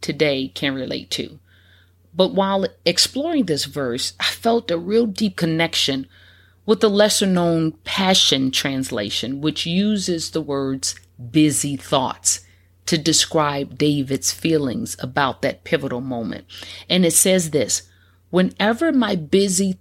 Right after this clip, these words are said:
thoughts were out of control, the soothing comfort of your presence calmed me down and overwhelmed me with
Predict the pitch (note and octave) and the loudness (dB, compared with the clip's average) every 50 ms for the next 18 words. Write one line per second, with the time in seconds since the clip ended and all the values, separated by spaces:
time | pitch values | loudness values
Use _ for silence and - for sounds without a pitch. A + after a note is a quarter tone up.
0 | _ - F3 D#3+ C#3+ - - - - - - - D3+ D3+ - - - D3+ E3+ E3+ | _ -4 -4 -4 -4 -4 -4 -4 -4 -2 -2 -2 -2 -2 -2 -4 -4 -2 -2 -2
1 | E3+ E3+ D#3+ - - D#3+ D3+ - - - D#3+ D3 B2 G#2+ G#2 D2+ - - _ _ | -2 -2 -4 -6 -8 -8 -6 -6 -4 -4 -2 -2 -4 -4 -6 -8 -10 -14 _ _
2 | _ _ _ _ _ _ _ _ _ _ - C3 D#3+ E3 - - - - - B3 | _ _ _ _ _ _ _ _ _ _ -4 0 2 2 4 4 4 4 4 4
3 | B3+ C4 C4+ C#4 C4 C4+ C4+ C4 C4 C4 - - - G#3 G#3 G#3 F#3+ - - G#3 | 6 6 6 4 4 4 4 4 2 2 -2 -6 -4 -2 -2 -4 -4 -4 -2 -2
4 | G3+ G3+ - - - - F3 F3 E3 F3 F3+ F#3+ F#3+ F#3 - - - - G3 F#3 | -2 -2 -4 -4 0 0 2 2 2 2 2 2 2 0 -2 -2 2 2 4 4
5 | F3+ - C#3+ C3+ - - - - - - - - - _ _ _ _ _ _ _ | 2 0 -2 -4 -6 -4 -4 -4 -4 -6 -8 -16 -20 _ _ _ _ _ _ _
6 | _ - - - - - - G3 G3 G3 G3 G3 G3 G3+ G#3 G#3 F#3+ F#3 - - | _ -10 -10 -8 -8 -4 0 2 4 4 6 6 6 4 4 2 2 0 -4 -2
7 | F#3 F3 E3+ E3 E3 E3 D#3 D3 E3+ D#3 D3+ D3+ D3 D3 C#3+ C3+ A#2+ A#2 B2 F3+ | 0 0 0 0 0 -2 0 0 2 4 4 4 2 2 0 -2 -4 -6 -6 -8
8 | - - _ _ _ _ _ _ _ _ _ _ _ _ _ - E3 E3 D#3+ - | -10 -12 _ _ _ _ _ _ _ _ _ _ _ _ _ 0 0 0 0 -2
9 | - _ _ - D3+ G3 G#3+ A3 A3+ G3+ F#3 G#3 G#3 G3 F3+ E3 F#3 F#3+ G3 G3+ | -6 _ _ 2 4 4 4 4 2 0 2 2 2 2 2 2 2 2 2 2
10 | G3 G3 F#3+ F#3+ F3+ F3 D#3+ E3 E3+ E3 E3 E3 D#3 D3 D3 D#3 E3+ F3+ - - | 2 2 0 0 0 -2 -2 -4 -4 -4 -4 -6 -6 -2 0 0 0 0 -4 -12
11 | - | -20